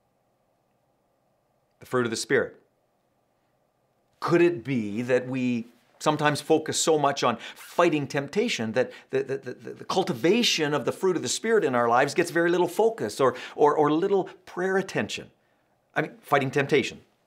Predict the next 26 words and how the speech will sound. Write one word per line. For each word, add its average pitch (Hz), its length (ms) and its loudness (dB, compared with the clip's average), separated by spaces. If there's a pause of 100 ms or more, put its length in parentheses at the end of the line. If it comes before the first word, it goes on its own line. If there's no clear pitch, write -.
(140)
obviously, 104 520 0
need 131 260 -4
to - 60 -10
do 104 160 -2
it. - 120 -8 (880)
But 127 320 0
a 127 60 -10
focus - 640 -2 (160)
prayerfully 113 480 0 (500)
on 123 120 -2
cultivating, 104 680 -4 (300)
on 120 100 -4
surrendering, 131 680 -2 (360)
on 123 140 -6 (120)
asking 123 520 -4
God 98 220 -4
for 101 120 -12
help - 260 -10 (340)
to - 80 -12
cultivate 120 600 -4 (100)
His 165 280 -2
character 113 400 -2
in 113 200 -4
us. 87 180 -10 (420)
From 196 220 2
here, 190 340 2